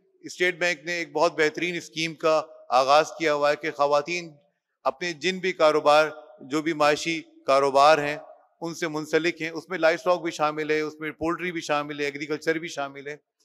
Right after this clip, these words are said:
इन स्कीमों के ज़रिए, अ, इन कारोबार के लिए बेनिफिट लिया जा सकता है और ख़वातीन के लिए सिर्फ पाँच फीसद पर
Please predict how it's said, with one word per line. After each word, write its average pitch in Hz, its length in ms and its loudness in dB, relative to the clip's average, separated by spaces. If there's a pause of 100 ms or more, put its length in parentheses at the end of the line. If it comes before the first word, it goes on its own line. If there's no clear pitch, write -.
(480)
इन 208 200 0
स्कीमों 185 420 -6
के 185 160 -2
ज़रिए, 165 420 0 (440)
अ, 147 60 -6
इन 185 220 -2
कारोबार 156 520 6
के 160 160 -6
लिए 160 460 -2 (200)
बेनिफिट 156 420 0
लिया 139 220 2
जा 147 120 0
सकता 131 340 -6
है 120 80 0
और 139 120 0
ख़वातीन 147 540 0
के 180 120 -4
लिए 180 500 -6 (120)
सिर्फ 220 340 -2 (120)
पाँच 175 260 4
फीसद 165 420 -4
पर 175 520 0